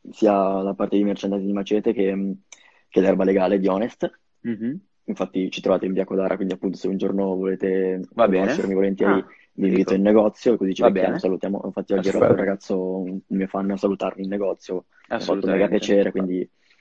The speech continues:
Speaker 1: può anche essere un punto di ritorno per
Speaker 2: Organizziamo
Speaker 1: qualsiasi
Speaker 2: un giorno,
Speaker 1: occasione.
Speaker 2: raga.
Speaker 3: Organizziamo,
Speaker 2: Organizziamo.
Speaker 3: certamente.
Speaker 1: Sono
Speaker 2: E andiamo.
Speaker 1: super volentieri.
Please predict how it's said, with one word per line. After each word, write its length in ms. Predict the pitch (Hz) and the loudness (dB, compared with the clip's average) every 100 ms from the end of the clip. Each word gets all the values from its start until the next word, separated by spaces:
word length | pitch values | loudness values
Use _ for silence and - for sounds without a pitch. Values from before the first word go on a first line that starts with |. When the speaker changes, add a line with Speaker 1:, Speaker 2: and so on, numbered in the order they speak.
| _ _ _ | _ _ _
Speaker 1:
può 100 | 101 | -2
anche 160 | 98 98 | 0 -2
essere 220 | - 101 | 0 0
un 80 | 95 | 0
punto 260 | 101 95 | -2 -2
di 60 | 98 | 0
ritorno 400 | 120 117 113 120 | 2 6 6 6
per 0 | |
Speaker 2:
Organizziamo 140 | 123 | 4
Speaker 1:
qualsiasi 340 | 113 123 117 113 | 4 6 6 4
Speaker 2:
un 120 | 104 | 0
giorno, 380 | 107 107 101 95 | 0 2 2 0
Speaker 1:
occasione. 80 | |
Speaker 2:
raga. 340 | 98 95 95 101 | -2 -4 -8 0
Speaker 3:
Organizziamo, 640 | 123 131 131 127 123 123 | 4 8 8 8 8 8
Speaker 2:
Organizziamo. 240 | 117 113 110 | 6 6 6
Speaker 3:
certamente. 560 | 110 110 110 107 - - | 6 4 4 0 -2 -10
Speaker 1:
Sono 220 | - 107 | -2 0
Speaker 2:
E 20 | |
andiamo. 240 | 101 95 | 4 2
Speaker 1:
super 140 | 95 92 | 2 2
volentieri. 640 | 98 110 117 127 120 | 2 2 4 4 4